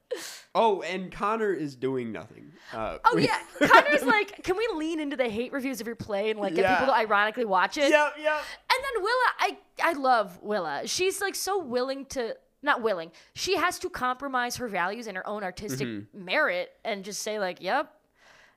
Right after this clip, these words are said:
Speaker 2: whatever it takes for you to make money, Con."
Speaker 1: Yeah,
Speaker 2: Okay,
Speaker 1: yeah.
Speaker 2: like, this play that meant a lot to me, okay, I guess we're gonna have to do hate
Speaker 1: Right,
Speaker 2: reviews. Oh,
Speaker 1: right.
Speaker 2: it sucks.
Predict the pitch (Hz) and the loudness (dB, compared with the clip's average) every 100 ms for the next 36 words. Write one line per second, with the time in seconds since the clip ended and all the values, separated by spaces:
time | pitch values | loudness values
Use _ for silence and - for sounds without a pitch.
0 | - - 196 233 247 294 311 - - - | -16 -8 -2 -2 -2 -8 -10 -12 -12 -12
1 | 311 370 349 247 254 247 247 120 113 107 | -8 -8 -6 -2 0 0 -2 -2 0 -4
2 | - - 226 - 262 226 220 220 - - | -8 -14 -6 -2 0 0 0 -2 -4 -16
3 | - 339 - - 370 349 302 285 294 302 | -6 -6 -6 -4 -2 -2 -4 -4 -4 -4
4 | 277 302 277 262 233 226 226 - 311 285 | -2 -2 -4 -10 -8 -4 -4 -2 -4 -4
5 | 285 233 214 226 226 - 226 226 226 226 | -2 -2 -2 -2 -2 -4 -6 -4 -4 -8
6 | 208 240 220 247 202 185 175 - - 180 | -12 -10 -6 -6 -4 -4 -6 -6 -6 -6
7 | 156 156 - 151 139 - - | -10 -14 -12 -10 -12 -14 -20